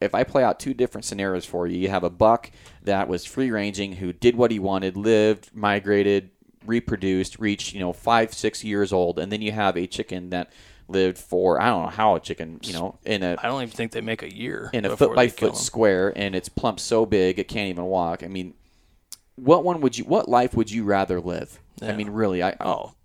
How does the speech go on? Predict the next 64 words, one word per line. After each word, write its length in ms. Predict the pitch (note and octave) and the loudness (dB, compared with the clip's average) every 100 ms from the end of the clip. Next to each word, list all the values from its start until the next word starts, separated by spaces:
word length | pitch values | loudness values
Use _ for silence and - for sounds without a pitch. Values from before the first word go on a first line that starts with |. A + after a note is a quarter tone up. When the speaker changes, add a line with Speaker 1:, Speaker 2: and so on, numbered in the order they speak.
| _ - | _ -10
Speaker 1:
I 60 | A2+ | -8
mean, 300 | G#2+ G2+ - | -6 -8 -4
Speaker 2:
easy 360 | A#2+ D3 F3 A2 | -2 0 -2 -4
Speaker 1:
it's 80 | |
Speaker 2:
question. 320 | - G#2 - - | -6 -10 -12 -2
Speaker 1:
It 120 | B2 B2 | 2 4
is 140 | B2+ | 2
an 100 | B2+ | 0
easy 220 | C3 C#3 | -2 -2
question. 440 | C3+ C#3+ D3 - G2 F#2 | -4 -2 -2 -2 -6 -4
Yeah, 200 | G#2+ G#2 | -2 -2
I 60 | |
think 280 | G#2+ D3+ - | -4 -6 -4
we 100 | C#3 | -2
really 280 | A2+ A#2+ A#2+ | 0 0 -2
need 180 | A#2 G#2 | -2 0
to, 200 | F#2 - - - - - _ _ _ _ - | 0 0 -10 -20 -20 -20 _ _ _ _ -10
and 120 | A2 | -6
this 120 | A#2 | -4
is 80 | G#2+ | -4
just 140 | G2+ | -4
my 100 | G2 | -2
personal 440 | F#2 G2 F#2+ F#2 E2+ | -4 -4 -4 -4 -4
beliefs 340 | F#2 A2+ A#2+ | -2 -2 -4
here, 140 | E2+ F2 | -4 -2
but 120 | F2+ | -2
I 60 | |
think 200 | F#2 - B2+ | -4 -8 -4
we 100 | G#2 | -2
really 220 | A2+ B2 | -2 -2
need 120 | A2+ | -4
to 60 | F#2 | -6
start 260 | - F#2+ | -6 -6
spelling 420 | - - A2 A#2 G2+ | -6 -4 -2 -2 -6
this 160 | - | -6
out 200 | G2 - | -4 -6
for 80 | G#2 | -6
folks. 320 | - D#2+ - - | -4 -4 -4 0
Everything's 520 | A#2 C#3 E3+ F#3+ D3+ | 2 2 0 -4 -4
gonna 180 | A#2+ A2 | -4 -2
die. 340 | F#2+ F#2 E2 G#1 | -2 -4 -4 -2
I'm 220 | G2 B2+ | 0 0
gonna 160 | C3 | 0
die. 380 | B2+ B2+ B2+ B2 _ _ _ _ _ _ _ _ | 2 4 4 0 _ _ _ _ _ _ _ _
Everything's 420 | B2 C3 C3 B2 - | 2 4 2 0 -4
gonna 160 | G2+ | -4
die 200 | F#2 E2 | -2 -2
eventually. 520 | E2+ G2+ G2 - D#2+ - | -2 -2 -2 -6 -8 -8
And, 180 | G2 | -8
and 220 | - G2 G2 | -6 -6 -6
then 240 | F#2+ F2+ | -6 -8
the 180 | - G#2 | -4 -2
second 340 | - C#3 A#2 - | -2 -4 -8 -8
thing 160 | F#2+ | -6
is, 180 | F2+ G2 | -4 -6
is, 80 | F#2 | -6
and 120 | F#2+ | -4
I've 120 | F#2 | -4
heard, 300 | A#2+ B2 D#3 - | -6 -8 -10 -8
I 120 | G2 | -8
forget 360 | - G#2+ A2 | -6 -4 -4
who 140 | - A2+ | -4 -8
said 300 | - F#2 E2+ | -4 -6 -6
this, 260 | E2 D#2+ | -10 -12